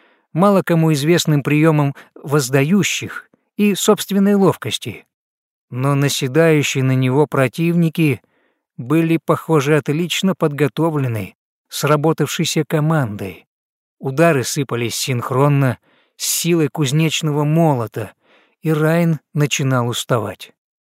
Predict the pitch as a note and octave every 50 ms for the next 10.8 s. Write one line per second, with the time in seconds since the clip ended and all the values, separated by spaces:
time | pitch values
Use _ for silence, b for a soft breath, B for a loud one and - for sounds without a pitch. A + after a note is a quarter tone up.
0 | _ _ _ _ _ - D3+ E3+ D#3+ - E3 E3 D#3+ - - E3 D3+ - E3+ E3
1 | F3+ F#3+ F3 D#3+ D#3 C3+ D3 C#3 A2+ - - - - - _ _ _ _ _ _
2 | _ - A#2+ A2 A2 D#3 F#3 F#3 F3+ D#3 - - B2+ C3+ E3+ F#3 C#3+ - - -
3 | - D#3+ C#3+ B2 G2+ A2 A#2 C#3 C3+ C#3 E3 F#3+ F#3 - - _ _ _ _ _
4 | _ _ _ _ _ - G#3 G#3+ G#3 G3+ G3+ G3 F#3+ G#3 G3+ F#3+ F3+ F3 E3 -
5 | E3 E3 - F3+ - - - F#3+ E3+ C3+ - - D3 C#3 C3+ C3 C3 B2+ - G#3+
6 | G#3 - - _ _ _ _ _ _ _ _ - D#3+ - F3 - G#3 F#3+ G3 _
7 | - - - - D#3+ D#3 D3 C3+ - - F3+ G3 F#3+ F3+ D#3 B2 A2+ A2 G#2 F2+
8 | - - _ _ _ _ - D#3+ - - - E3 D3 B2+ G#2 - - A#2+ G2+ -
9 | - - _ _ _ _ _ _ _ _ _ _ _ - A#2+ G#2+ A#2+ D#3+ A3 G#3
10 | - _ - E3 E3+ D#3+ D3 E3 E3 D3+ - F#3+ E3+ - E3 -